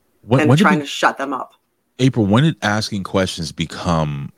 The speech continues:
Speaker 1: make you a bad person? I, I was always taught that there's no such thing as a stupid question growing up. Um,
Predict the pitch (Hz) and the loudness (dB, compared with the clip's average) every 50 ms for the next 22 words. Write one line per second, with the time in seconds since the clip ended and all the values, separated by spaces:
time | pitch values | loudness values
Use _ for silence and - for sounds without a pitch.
0 | _ - 92 92 98 95 - - 92 85 78 69 87 82 78 73 - - - 92 | _ -12 -4 0 0 0 2 0 0 0 2 2 2 0 0 0 -4 -2 -2 -2
1 | 80 78 - - 69 69 - 76 82 - - 95 104 117 120 120 113 98 92 - | -2 -2 -6 -8 -10 -6 -4 -4 -4 -2 -2 -2 0 0 0 0 0 0 0 -2
2 | - - - 101 87 82 - 80 76 71 - 87 82 76 87 90 87 - - 87 | -4 0 0 0 0 0 -2 -6 -6 -4 -2 -4 -2 -2 -2 -4 -4 -2 -4 -4
3 | 78 - - 85 76 76 67 69 - - - 95 78 82 78 - - 87 82 78 | -6 -4 -4 -6 -6 -6 -6 -6 -6 -2 -2 0 0 0 -4 0 0 0 0 0
4 | - - 80 78 78 80 78 76 73 71 76 73 73 73 - - _ _ _ _ | -2 -8 -8 -4 -2 0 0 0 0 0 0 0 -2 -2 -4 -10 _ _ _ _
5 | _ _ _ _ _ _ - 80 80 78 73 71 71 71 67 64 - | _ _ _ _ _ _ -6 -6 -4 -4 -4 -6 -8 -8 -10 -14 -14